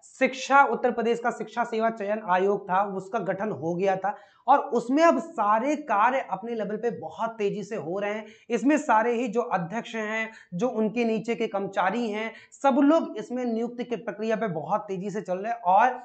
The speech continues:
आने वाले आगामी कुछ भी, कुछ ही महीने में आपको वैकेंसीज भी देखने को मिल सकती है,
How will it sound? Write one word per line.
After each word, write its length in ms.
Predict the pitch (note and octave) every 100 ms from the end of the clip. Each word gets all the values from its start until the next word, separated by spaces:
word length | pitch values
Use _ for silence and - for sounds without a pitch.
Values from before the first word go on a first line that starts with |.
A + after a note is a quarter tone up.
| - -
आने 260 | A3 C4+ D4+
वाले 240 | B3+ A#3+
आगामी 500 | A3 G3+ A3 A#3+ B3+ - - -
कुछ 180 | C4
भी, 180 | C4 E4 C#4+
कुछ 300 | - B3+ B3+
ही 60 |
महीने 320 | C4 A3+ A#3 A3+
में 120 | A#3+
आपको 400 | G3 F#3+ G#3+ G#3+
वैकेंसीज 580 | F3 F3 F#3+ G3+ G#3+ F#3+
भी 80 |
देखने 280 | F3+ F3+ F#3+
को 120 | F3
मिल 160 | D#3+ E3+
सकती 340 | F#3+ - G#3+
है, 280 | A#3 A#3+ -